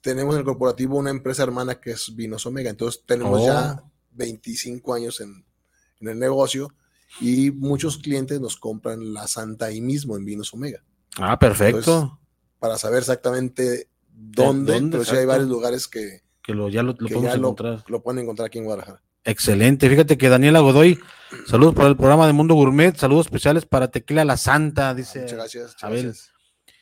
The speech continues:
Speaker 2: Y Jimena Sánchez también se comunica, saludos para,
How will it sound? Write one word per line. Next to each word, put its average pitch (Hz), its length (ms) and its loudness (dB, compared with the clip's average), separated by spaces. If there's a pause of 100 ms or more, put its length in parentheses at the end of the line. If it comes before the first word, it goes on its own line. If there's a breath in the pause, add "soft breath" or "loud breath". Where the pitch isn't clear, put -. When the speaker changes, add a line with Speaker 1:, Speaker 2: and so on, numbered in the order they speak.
(200)
Speaker 2:
Y 131 120 -2
Jimena 156 340 2
Sánchez 180 300 0
también 160 220 0
se 170 100 -6
comunica, 170 540 0
saludos 165 280 -2
para, 135 480 -2